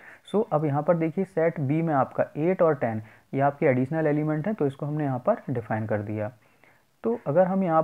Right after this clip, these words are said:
पर A यूनियन B के elements को study करें तो यहाँ पर आपके वो सारे elements आ गए हैं जो element या तो A में है या फिर B में है। Getting? तो English में हम इसको क्या बोलेंगे? X is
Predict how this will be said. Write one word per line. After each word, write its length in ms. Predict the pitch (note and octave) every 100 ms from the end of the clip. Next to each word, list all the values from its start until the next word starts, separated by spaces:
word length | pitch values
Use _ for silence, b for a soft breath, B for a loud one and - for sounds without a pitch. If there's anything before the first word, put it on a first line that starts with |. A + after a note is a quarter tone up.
| E3
पर 100 | F#3+
A 160 | -
यूनियन 540 | E3+ F#3 F3 E3+ F#3 D#3
B 100 | D3+
के 160 | F#3+ -
elements 420 | C3 C#3+ D#3 E3
को 100 | -
study 320 | F3 D#3 D3+ E3+
करें 300 | - C#3 G3
तो 460 | _ - - -
यहाँ 140 | C#3+ D3+
पर 140 | F#3
आपके 220 | F3 F3
वो 140 | F#3 E3+
सारे 380 | - B2+ F3+
elements 420 | F#3 E3+ E3+ F3 D#3
आ 140 | C3
गए 140 | B2
हैं 220 | A#2+ E3 D#3+
जो 160 | D#3 D#3+
element 500 | C3 B2+ C#3 F#3 -
या 180 | B2+ B2
तो 200 | B2 C3+ B2+
A 120 | A#2
में 140 | B2+
है 180 | C#3+ F#3+
या 120 | C#3 B2
फिर 260 | A3+ C#4 - _ - A#2+
B 180 | A2+
में 140 | G#2+ G2+
है। 160 | G2 G2+ _ b b b b b -
Getting? 340 | C3 B2+ A3 B3+ b b
तो 60 | -
English 320 | B2 C#3 C#3
में 60 | E3
हम 80 |
इसको 180 | E3 F3
क्या 140 | E3 D#3
बोलेंगे? 420 | D#3 D#3+ G3+ B3+ b b b b -
X 280 | C#3 D3+ -
is 140 | D3+